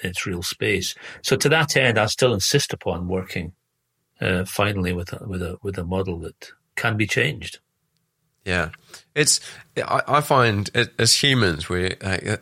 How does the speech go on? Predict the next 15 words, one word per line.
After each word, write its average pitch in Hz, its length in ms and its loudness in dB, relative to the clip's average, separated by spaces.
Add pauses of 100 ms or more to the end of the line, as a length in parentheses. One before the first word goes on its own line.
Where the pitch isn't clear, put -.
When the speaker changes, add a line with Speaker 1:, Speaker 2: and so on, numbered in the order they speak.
(140)
Speaker 2:
this 113 180 2
amazing 123 520 4
ability 95 560 2
with, 85 160 -4
like, 82 240 0
our 82 240 4
eyes 95 360 2
and 98 80 2
our 85 120 2
hands 80 640 -2 (480)
to 110 120 2
see 123 380 6
stuff - 540 2
that, 82 200 0
like, 80 300 -2